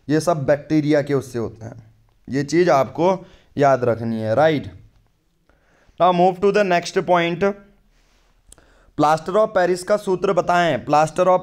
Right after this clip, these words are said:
Paris का सूत्र क्या होगा? What is the formula of plaster of Paris? Calcium sulphate dot half H two O, calcium sulphate dot half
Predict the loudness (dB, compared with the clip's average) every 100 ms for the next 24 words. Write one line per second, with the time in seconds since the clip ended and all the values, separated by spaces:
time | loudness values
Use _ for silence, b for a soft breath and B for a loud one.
0 | 2 0 -2 0 -2 0 -2 0 -2 0
1 | 2 2 2 0 -2 -10 _ _ _ _
2 | _ _ _ _ _ _ _ _ _ _
3 | _ _ _ _ _ -2 2 2 0 -6
4 | -4 0 0 0 2 4 4 0 -2 0
5 | 2 2 2 4 4 2 -2 -4 -4 0
6 | 0 2 2 2 -2 -6 -20 _ _ _
7 | _ _ -2 0 0 -4 -2 -2 -2 -2
8 | -2 0 2 2 0 -4 -20 _ _ _
9 | _ -12 0 2 4 2 -4 -14 -4 0
10 | 2 2 -2 -4 -6 -4 0 -2 -4 -18
11 | _ _ _ _ _ _ -20 _ b b
12 | b 0 0 2 0 0 0 0 0 0
13 | 2 2 4 4 2 0 2 2 2